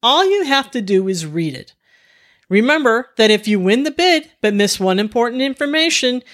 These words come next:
you're gonna be held accountable for whatever was in that bid package.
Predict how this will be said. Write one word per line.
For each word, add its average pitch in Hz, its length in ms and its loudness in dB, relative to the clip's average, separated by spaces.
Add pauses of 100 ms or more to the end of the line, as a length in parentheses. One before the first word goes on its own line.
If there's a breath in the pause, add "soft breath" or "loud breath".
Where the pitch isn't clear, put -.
(140)
you're 196 180 2
gonna 208 200 2
be 226 120 2
held 247 260 2
accountable 269 680 -2
for 214 180 -2
whatever 165 480 -2
was 175 240 -4
in 160 180 -4
that 170 240 -8
bid 165 260 -6
package. 202 600 -6